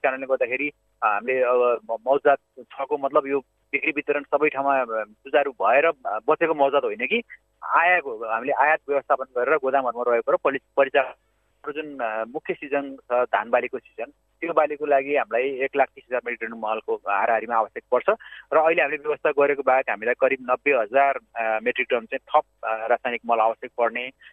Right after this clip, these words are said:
र त्यसको लागि चाहिँ अहिले, अब अहिले हामीले सुरु विनियोजित पन्ध्र अरब र थपिएको स्रोत सुनिश्चित भएको सोह्र अरब सहित अर्को हामीलाई करिब करिब आठ अरब, सात अरब तिहत्तर करोडको आजको मूल्यको हिसाबले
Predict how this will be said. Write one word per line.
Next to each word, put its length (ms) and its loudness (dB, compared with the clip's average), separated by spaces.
र 20 0
त्यसको 240 0
लागि 220 4
चाहिँ 140 -4
अहिले, 220 2
अब 200 2
अहिले 320 4
हामीले 280 -4
सुरु 340 -6
विनियोजित 380 -2
पन्ध्र 180 0
अरब 260 4
र 240 6
थपिएको 360 0
स्रोत 200 0
सुनिश्चित 320 -8
भएको 280 0
सोह्र 240 2
अरब 180 2
सहित 240 -2
अर्को 300 4
हामीलाई 300 2
करिब 240 0
करिब 160 0
आठ 220 2
अरब, 160 0
सात 340 -2
अरब 220 0
तिहत्तर 240 -2
करोडको 400 -2
आजको 380 0
मूल्यको 340 -8
हिसाबले 360 -2